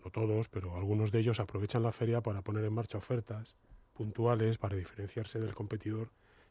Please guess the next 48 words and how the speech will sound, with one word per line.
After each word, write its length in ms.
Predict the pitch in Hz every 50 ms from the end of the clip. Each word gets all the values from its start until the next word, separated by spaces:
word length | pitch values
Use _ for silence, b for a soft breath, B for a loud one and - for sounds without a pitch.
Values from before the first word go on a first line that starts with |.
| b b
que 100 | - 110
está 140 | - - 110
en 80 | 110
el 80 | 110 104
stand 300 | 104 - - 104 98 95
de 60 | 87 87
al 80 | 92
lado, 240 | 110 117 113 104 98
con 140 | - 87 92
lo 80 | 92 92
cual, 220 | - 113 113 113 -
con 140 | - 101
un 80 | 101 104
poco 220 | - 107 - 113
de 80 | 113 104
suerte, 300 | - 120 110 104 - 117
puedes 220 | - 113 110 104
comprar 300 | - - 104 - 113 101
tu 120 | - - 110
vivienda 440 | 107 104 110 110 113 113 113 117 - B B B B B B B B
con 160 | B - 110 107
una 180 | 107 110 107
rebaja 340 | 101 104 107 110 104 - 113
en 60 | 104
el 80 | 101 98
precio, 320 | - 135 139 117 - - 110
aunque 160 | 107 - -
no 100 | 98 95
sea 160 | - - 98
muy 180 | 101 101 101 110
alta 220 | 110 110 - 107
en 60 | 101 104
este 180 | 98 - -
momento, 520 | 101 101 110 135 139 127 113 - 113 113 - B B B B B B B B
o 100 | B - 92
con 160 | - 120 110
un 140 | 110 117 117
extra, 480 | 123 - - - - 110 104 113 123 - _ _ b b b b b b b -
eh, 360 | - 113 113 110 110 107 107 101
de 60 | 110
equipamiento 600 | 98 104 110 - 110 107 117 117 117 113 - 120
que 100 | - 107
no 100 | 104 104
conseguirías 580 | - 117 101 - 110 95 98 98 101 101 101 -
fuera 240 | - - 101 92
de 100 | 90 87
la 100 | 85 -
feria. 340 | - - 101 92 90 82 -